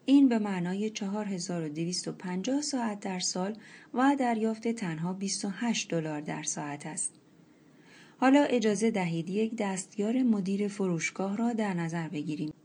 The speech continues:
که به طور متوسط هفتاد هزار در سال درآمد دارد. او نیز دو هفته مرخصی در سال دارد، اما به طور متوسط فقط پنجاه ساعت در هفته کار می‌کند که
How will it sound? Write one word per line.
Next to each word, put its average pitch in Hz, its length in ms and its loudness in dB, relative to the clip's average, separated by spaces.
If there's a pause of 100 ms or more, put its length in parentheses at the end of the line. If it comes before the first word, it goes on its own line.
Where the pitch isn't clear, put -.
(140)
که 202 200 4
به 190 120 4
طور 240 240 6
متوسط 208 760 4
هفتاد 247 460 -2
هزار 180 340 -2
در 165 260 -4
سال 156 300 -4
درآمد 151 580 -4
دارد. 156 360 -10 (640)
او 285 140 8
نیز 285 300 8
دو 262 120 6
هفته 196 380 -2
مرخصی 165 600 -2
در 156 200 -4
سال 208 300 -2
دارد، 233 380 2
اما 208 380 0
به 202 160 0
طور 254 260 2
متوسط 226 720 0 (340)
فقط 233 440 2
پنجاه 240 500 4
ساعت 175 380 -4
در 156 200 -2
هفته 160 360 -6
کار 160 260 -6
می‌کند 151 580 -6
که 180 240 -2